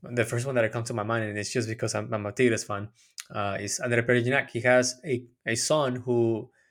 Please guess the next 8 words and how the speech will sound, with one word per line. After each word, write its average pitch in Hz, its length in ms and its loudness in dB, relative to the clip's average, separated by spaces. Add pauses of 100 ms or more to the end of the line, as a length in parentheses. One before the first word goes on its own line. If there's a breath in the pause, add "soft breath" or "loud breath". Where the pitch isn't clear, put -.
(220)
was 127 160 4
born 127 360 2
in, 113 320 -2
um, 98 500 -4 (640)
in 123 120 0
Monterrey. 120 600 2 (720 soft breath)
Why 123 240 8
not 127 460 0